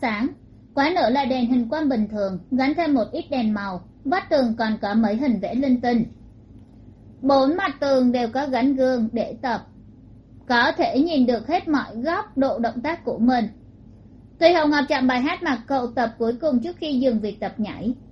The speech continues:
động tác vẫn còn nhớ khá rõ vì đã tập khá nhiều lần. Bây giờ nghe nhạc, cơ thể theo bản năng hồi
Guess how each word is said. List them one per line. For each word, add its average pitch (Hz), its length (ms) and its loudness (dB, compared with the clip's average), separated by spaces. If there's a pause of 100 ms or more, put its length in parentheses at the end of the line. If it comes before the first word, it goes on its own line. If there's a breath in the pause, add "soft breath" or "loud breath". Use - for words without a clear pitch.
(160)
động 277 260 2
tác 359 200 0
vẫn 262 180 2
còn 269 280 2
nhớ 220 200 2
khá 226 160 -2
rõ 240 380 -4 (100)
vì 254 220 4
đã 220 140 -4
tập 277 260 -4
khá 226 120 -2
nhiều 277 280 0
lần. 196 260 -4 (520)
Bây 349 140 -2
giờ 311 160 2
nghe 330 220 0
nhạc, 269 360 -2 (200)
cơ 220 240 -2
thể 202 340 -4
theo 302 120 -6
bản 247 240 -2
năng 277 160 2
hồi 240 180 -2